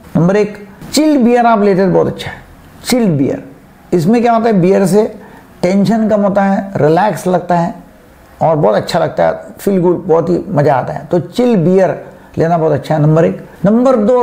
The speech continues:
red wine जो है ना वो specially, red wine ये sex drive boost करता है और महिलाओं को recommend किया है Red wine। Red wine से testosterone भी बढ़ता है और, अ, इसलिए red wine दोनों को भी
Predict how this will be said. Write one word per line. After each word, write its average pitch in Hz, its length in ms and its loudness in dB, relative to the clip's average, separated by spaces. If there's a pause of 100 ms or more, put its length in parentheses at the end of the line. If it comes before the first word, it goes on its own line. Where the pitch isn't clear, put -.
red 233 220 2
wine 254 300 2
जो 202 80 4
है 180 120 0
ना 226 80 0
वो 233 120 2
specially, 202 680 0 (400)
red 254 160 4
wine 254 320 2
ये 220 280 2
sex - 380 -4
drive 202 240 2
boost 156 280 -2
करता - 240 -4
है - 100 2
और 190 160 2
महिलाओं 196 600 2
को 220 100 2
recommend 180 480 2
किया 117 120 -4
है - 180 -12 (600)
Red 170 180 2
wine। 143 240 -4 (460)
Red 226 140 2
wine 262 200 0
से 254 140 2
testosterone 240 680 0
भी 240 80 2
बढ़ता 208 280 2
है 240 120 -2 (800)
और, 175 280 2
अ, 165 560 0
इसलिए 196 260 4
red 190 200 2
wine 202 320 2
दोनों 185 260 2
को 196 120 2
भी 180 160 2